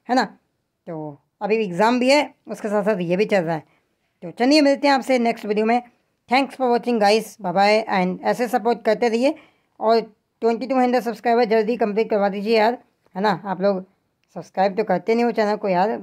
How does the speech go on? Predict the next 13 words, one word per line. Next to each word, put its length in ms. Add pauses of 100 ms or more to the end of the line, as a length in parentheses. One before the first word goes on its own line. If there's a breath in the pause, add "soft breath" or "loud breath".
(160)
ऐसे 220
मत 240
करो 160
गाइस। 280 (400)
चैनल 180
को 100
सब्सक्राइब 500
करो, 320
नोटिफिकेशन 560
बेल 120
आइकन 260
को 80
दबाओ। 400